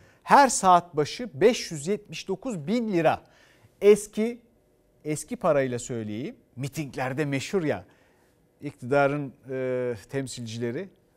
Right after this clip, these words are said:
başta Sayın Cumhurbaşkanı olmak üzere, Erdoğan olmak üzere,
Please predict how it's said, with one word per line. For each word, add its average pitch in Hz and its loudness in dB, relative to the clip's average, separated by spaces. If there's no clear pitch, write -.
başta 120 -10
Sayın 123 -6
Cumhurbaşkanı 120 -6
olmak 110 -8
üzere, 107 -8
Erdoğan 113 0
olmak 98 -10
üzere, 98 -12